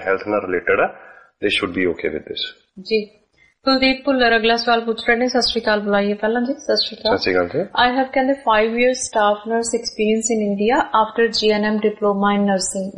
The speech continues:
Speaker 2: Now I have done B S C nursing in Australia। Can I claim points for experience in India?
Speaker 1: ਇਹ ਦੇਖੋ, ਤੁਹਾਡੀ ਜਿਹੜੀ ਰਜਿਸਟਰਡ ਨਰਸ ਦੀ ਤੁਹਾਡੀ ਉਹ, ਅਹ, ਜੇ, ਅਹ, ਆਪਣੀ ਸਕਿੱਲ ਅਸੈਸਮੈਂਟ ਹੋਣੀ ਆ, ਉਹ ਬੇਸਡ ਜਿਹੜੀ ਆ ਤੁਸੀਂ ਬੈਚਲਰ ਇੱਥੇ ਕੀਤੀ ਆ, ਰਾਈਟ? ਤੇ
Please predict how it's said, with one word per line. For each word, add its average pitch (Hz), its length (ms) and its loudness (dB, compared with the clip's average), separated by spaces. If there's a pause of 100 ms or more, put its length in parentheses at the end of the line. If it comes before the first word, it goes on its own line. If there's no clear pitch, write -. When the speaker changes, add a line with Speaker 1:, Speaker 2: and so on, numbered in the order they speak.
Speaker 2:
Now 214 120 4 (260)
I 214 120 0
have 226 120 0
done 214 280 2
B 202 220 2
S 202 100 2
C 214 220 0
nursing 208 320 2
in 214 120 4
Australia। 196 600 0 (520)
Can 247 140 4
I 285 100 4
claim 285 280 2
points 226 520 2
for 277 120 2
experience 233 800 0
in 226 220 2
India? 247 280 0 (420)
Speaker 1:
ਇਹ 131 100 2
ਦੇਖੋ, 120 200 0
ਤੁਹਾਡੀ 135 320 2
ਜਿਹੜੀ 123 180 2
ਰਜਿਸਟਰਡ 117 380 0
ਨਰਸ 113 240 -2
ਦੀ 110 60 -10
ਤੁਹਾਡੀ 104 300 0
ਉਹ, 104 180 2
ਅਹ, - 920 -4 (380)
ਜੇ, 101 200 -2
ਅਹ, 95 280 0
ਆਪਣੀ - 200 -6
ਸਕਿੱਲ 120 240 0
ਅਸੈਸਮੈਂਟ 98 480 0
ਹੋਣੀ 101 220 0
ਆ, 139 40 0
ਉਹ - 140 -2
ਬੇਸਡ 104 380 -2
ਜਿਹੜੀ 107 160 2
ਆ 123 40 0
ਤੁਸੀਂ 123 240 -6
ਬੈਚਲਰ 113 460 0
ਇੱਥੇ 101 260 -6
ਕੀਤੀ - 360 -8
ਆ, 82 80 2
ਰਾਈਟ? 123 200 2 (580)
ਤੇ 120 180 2